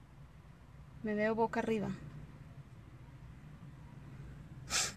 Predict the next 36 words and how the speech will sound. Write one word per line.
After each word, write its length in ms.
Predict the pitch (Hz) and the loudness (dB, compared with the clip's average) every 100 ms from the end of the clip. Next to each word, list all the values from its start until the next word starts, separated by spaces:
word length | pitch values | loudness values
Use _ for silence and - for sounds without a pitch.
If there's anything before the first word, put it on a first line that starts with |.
| - - - - | -8 -12 -6 4
Necesito 360 | 233 220 220 | 6 6 6
que 80 | 254 | 8
me, 280 | 277 247 220 | 12 12 10
que 140 | 208 | 6
me 100 | 233 | 4
digan, 240 | 226 240 254 | 6 6 6
chicos, 400 | 240 214 214 - | 6 4 4 0
porque 460 | 214 220 214 208 202 | 2 8 10 8 10
Carmen 260 | 233 254 | 12 12
dice 200 | 269 269 | 8 8
que 140 | 269 226 | 10 10
es 100 | 226 | 10
volteada, 340 | 233 240 214 | 10 12 12
pero 180 | 202 202 | 12 10
que 100 | 214 | 8
me 240 | 214 208 | 8 10
veo 200 | 208 240 | 12 12
volteada, 460 | 262 233 262 269 294 | 12 12 12 12 12
o 20 | |
sea, 140 | 269 254 | 10 8
me 100 | 233 | 10
veo 160 | 233 | 12
mal. 280 | 247 269 339 - - - | 12 12 10 4 -10 -2
No 80 | 240 | 4
me 100 | 247 | 8
veo 160 | 254 262 | 10 10
así, 240 | 262 285 | 10 6
sino 160 | 311 262 | 2 2
que 80 | 233 | 6
me 80 | |
veo 120 | 226 240 | 6 8
así. 360 | 247 269 330 - - - - - - - - - - - - - - - - - - - - - - | 6 4 2 0 -8 -12 -12 -12 -12 -12 -10 -10 -12 -14 -14 -12 -12 -12 -14 -14 -14 -14 -14 -14 -8
Sí, 260 | - - 294 | 2 8 10
me 120 | 240 | 10
veo 160 | 233 247 | 12 12
volteada. 540 | 247 277 240 175 208 | 12 12 12 12 6